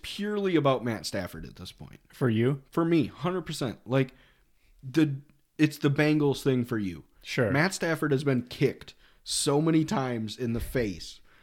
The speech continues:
Speaker 1: at playing in Detroit, just being over and over kicked in the face, going, "Here, here's some money, kick him in the face. Here, you want more weapons, kick him in the face." Like,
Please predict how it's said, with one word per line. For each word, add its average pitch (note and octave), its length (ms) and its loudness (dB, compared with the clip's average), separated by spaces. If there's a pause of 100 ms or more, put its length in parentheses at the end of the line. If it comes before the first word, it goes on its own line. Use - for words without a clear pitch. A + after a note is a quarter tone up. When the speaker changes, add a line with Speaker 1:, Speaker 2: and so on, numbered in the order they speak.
(600)
Speaker 1:
at C#3+ 260 0 (220)
playing F3 400 2
in D#3 140 4
Detroit, C#3 500 0
just C3 200 -2
being C#3 340 2 (160)
over F3 280 4
and D#3+ 100 4
over C3 220 2
kicked - 380 -2
in D3 80 4
the C3+ 60 4
face, C3 320 2
going, A#2+ 280 0
"Here, F3+ 300 0
here's D#3+ 220 -4
some F3 160 0
money, E3 280 2
kick C#3+ 260 -2
him C#3 80 6
in B2 60 6
the A#2+ 60 0
face. - 380 -10 (460)
Here, G#3+ 360 0 (200)
you F3 140 -6
want F#3 380 0
more F3+ 220 0
weapons, F#3 400 2
kick - 280 2
him C3+ 100 4
in A2+ 100 0
the G#2+ 60 -6
face." D#2 460 -12
Like, C#3 240 -2